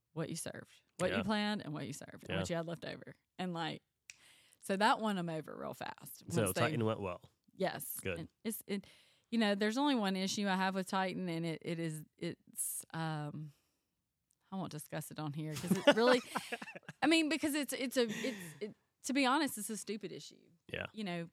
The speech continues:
Speaker 1: for all, for the software that they have is so amazing and the capabilities of it, and you can't print a one-page menu.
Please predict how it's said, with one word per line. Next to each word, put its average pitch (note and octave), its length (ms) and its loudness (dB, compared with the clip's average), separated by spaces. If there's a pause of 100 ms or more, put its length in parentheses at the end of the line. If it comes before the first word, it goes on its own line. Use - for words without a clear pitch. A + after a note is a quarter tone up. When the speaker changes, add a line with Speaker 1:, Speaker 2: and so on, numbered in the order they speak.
Speaker 1:
for F#3+ 100 4
all, A3 440 2 (100)
for F3+ 340 0 (460)
the F3 100 -4
software G3+ 560 -2
that E3 180 -6
they D#3+ 140 -4
have D3+ 460 -6
is D#3 100 -6
so E3+ 240 0
amazing D#3 540 -2
and D#3+ 80 -6
the D#3 60 -8
capabilities D#3 720 -4
of D3 160 -6
it, - 160 -8 (480)
and E3+ 160 2
you E3+ 60 -2
can't F3 280 -2
print E3+ 220 0
a - 40 0
one-page D3+ 520 -2
menu. - 260 -12